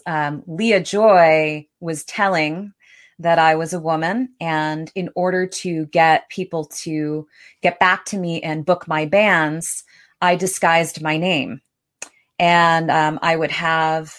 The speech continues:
an email with L J in the email, and my signature was L J. And so,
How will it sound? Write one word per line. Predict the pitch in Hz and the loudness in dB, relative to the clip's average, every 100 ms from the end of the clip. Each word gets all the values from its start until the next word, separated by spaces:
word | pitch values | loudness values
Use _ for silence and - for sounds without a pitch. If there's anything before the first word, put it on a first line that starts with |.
| - | -10
an | 160 151 151 - | -8 -6 -8 -6
email | 208 208 208 202 196 202 202 _ _ _ - | -4 2 4 6 6 4 0 _ _ _ -4
with | 180 180 190 | -2 2 4
L | 185 | 4
J | 180 190 180 175 | 4 4 6 4
in | 165 | 0
the | 160 208 | -4 -4
email, | 196 185 180 180 180 - | 0 2 4 4 2 -2
and | 160 | -4
my | 151 156 | -6 -6
signature | - 190 196 185 185 165 | -6 -4 -6 -6 -6 -4
was | 170 165 | -4 -4
L | 170 165 | -2 -2
J. | 156 160 156 156 156 151 _ _ _ - | 0 2 2 2 -2 -8 _ _ _ -6
And | 180 175 170 | -2 -2 -4
so, | - 180 165 160 156 151 | 0 2 4 4 2 -2